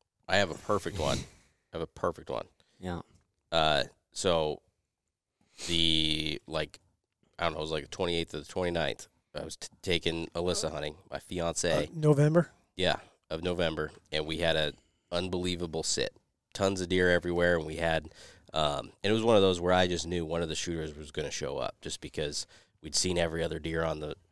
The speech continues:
Speaker 1: on the entire place. And so here's the situation. We've got deer behind us,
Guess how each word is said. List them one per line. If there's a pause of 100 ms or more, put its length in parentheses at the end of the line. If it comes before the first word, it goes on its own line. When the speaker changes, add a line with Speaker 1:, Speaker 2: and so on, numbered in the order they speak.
(120)
Speaker 1:
on
the
entire
place.
And
so (520)
here's
the
situation. (380)
We've
got
deer
behind
us,